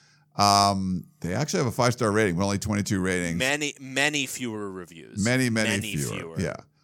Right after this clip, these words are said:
Speaker 1: Hosts Jimmy and Sean form an audio dynamic duo that harkens back to the days of the Bash Brothers, Duke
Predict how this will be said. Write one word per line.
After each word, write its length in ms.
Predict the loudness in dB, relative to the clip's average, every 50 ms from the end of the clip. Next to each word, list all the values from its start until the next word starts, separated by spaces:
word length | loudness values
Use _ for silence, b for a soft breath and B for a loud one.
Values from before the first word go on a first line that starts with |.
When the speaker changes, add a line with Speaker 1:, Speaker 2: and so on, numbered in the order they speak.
| _ _
Speaker 1:
Hosts 400 | 4 4 6 6 4 2 -2 -8 -12 _ _ -14 -8
Jimmy 400 | -4 0 0 2 2 2 2 2
and 140 | 2 0
Sean 600 | 0 2 4 4 4 4 4 2 2 0 0 -4 -8 _ -18
form 520 | -12 -6 -2 0 2 2 2 2 0 -2 -6 _ -4
an 120 | -2 -2 -4 -6 _ _ _ _ _ 2
audio 380 | 2 4 4 4 4 2 2
dynamic 500 | 2 2 2 2 2 2 2 0 -2 -2
duo 500 | -2 0 0 0 0 0 0 -2 -4 -4 -4
that 140 | -2 -2 0 2
harkens 400 | 2 2 2 2 0 -4 -4 -2
back 280 | -2 -2 -2 -2 -2
to 80 | -4 -4
the 80 | -4 -4
days 500 | -4 -2 -2 -2 0 0 -2 -2 -4 -6
of 160 | -8 -8 -8
the 80 | -8 -6
Bash 320 | -2 2 2 2 2 2
Brothers, 400 | 2 0 2 2 2 2 0 -2
Duke 380 | -2 2 2 2 2 0 -6